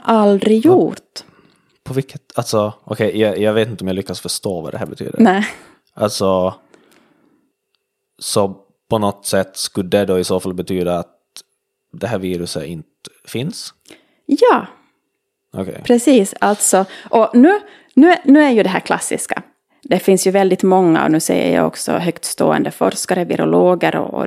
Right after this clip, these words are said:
Speaker 1: doktorer som säger det här, att stopp, håll i hatten här lite människor, vi har aldrig lyckats hitta det här viruset och isolera det. Vi vet inte hur det
Speaker 2: Mm.
Speaker 1: ser ut och vi vet inte om det orsakar sjukdom. Ehm,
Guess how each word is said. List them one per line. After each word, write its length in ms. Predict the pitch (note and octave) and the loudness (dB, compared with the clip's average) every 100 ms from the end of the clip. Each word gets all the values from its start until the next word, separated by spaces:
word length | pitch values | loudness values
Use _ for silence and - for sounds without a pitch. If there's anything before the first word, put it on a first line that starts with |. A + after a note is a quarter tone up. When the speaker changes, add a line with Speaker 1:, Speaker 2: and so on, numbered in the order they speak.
| - | -8
Speaker 1:
doktorer 640 | A#3+ D3+ - E3+ F3 E3+ | -8 -8 -6 -4 -2 -2
som 260 | - - E3 | -4 -6 -8
säger 420 | - F#3 - - | -4 -4 -4 -6
det 60 | F3 | -8
här, 280 | F#3 - - | -8 -8 -8
att 220 | E3+ - _ | -10 -12 _
stopp, 540 | - - F3+ F3 _ _ | -10 -2 -2 -2 _ _
håll 280 | - F3 E3 | -6 -4 -2
i 40 | |
hatten 420 | F3 F#3+ - - E3+ | -2 -4 -6 -10 -6
här 200 | E3 - | -4 -6
lite 360 | - - - - | -8 -8 -8 -6
människor, 520 | E3+ E3 E3+ F3 - | -6 -6 -8 -10 -10
vi 80 | F3 | -10
har 140 | E3 - | -10 -6
aldrig 300 | D#3+ D#3 E3+ | -6 -4 -6
lyckats 380 | E3+ - F3+ | -8 -10 -12
hitta 300 | - G#3 - | -10 -10 -8
det 60 | F3 | -8
här 100 | F3 | -6
viruset 380 | - - - - | -6 -8 -6 -8
och 80 | F3+ | -8
isolera 460 | G3 - - - | -8 -8 -8 -10
det. 100 | - | -10
Vi 100 | - | -8
vet 180 | - - | -6 -8
inte 140 | - - - - - | -10 -16 -20 -20 -10
hur 140 | - F#3 | -2 0
det 60 | |
Speaker 2:
Mm. 80 | F3 | 0
Speaker 1:
ser 140 | F3 D#3+ | 0 -2
ut 120 | D#3 | -2
och 80 | D#3+ | -4
vi 60 | |
vet 180 | D#3+ D#3 | -4 -8
inte 140 | - | -8
om 100 | - | -8
det 60 | - | -6
orsakar 380 | - - - F3+ | -6 -10 -14 -14
sjukdom. 400 | - - - F3 - - - - - - | -14 -12 -12 -12 -14 -20 -20 -20 -20 -4
Ehm, 240 | F3+ F3 | 0 0